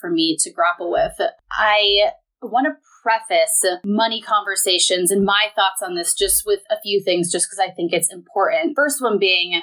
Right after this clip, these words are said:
I wanna be very clear that there are a lot of people who are forced to work, sometimes paycheck to paycheck, in order to support a family. And I totally recognize being able to take a pay cut is a privilege in itself that not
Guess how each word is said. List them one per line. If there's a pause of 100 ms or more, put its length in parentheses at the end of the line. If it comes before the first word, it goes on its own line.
(100)
I
wanna
be
very
clear
that
there
are
a
lot
of
people
who
are
forced
to
work,
sometimes
paycheck
to
paycheck,
in
order
to
support
a
family.
And
I
totally
recognize (120)
being
able
to
take
a
pay
cut (140)
is
a
privilege
in
itself
that
not